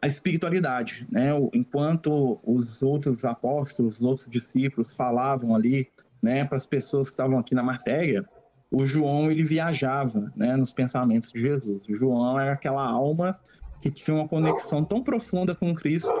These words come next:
né, que tudo aquilo que Jesus falava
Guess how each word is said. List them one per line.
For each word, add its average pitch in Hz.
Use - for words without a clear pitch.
né, 233
que -
tudo 226
aquilo 185
que 160
Jesus 147
falava 139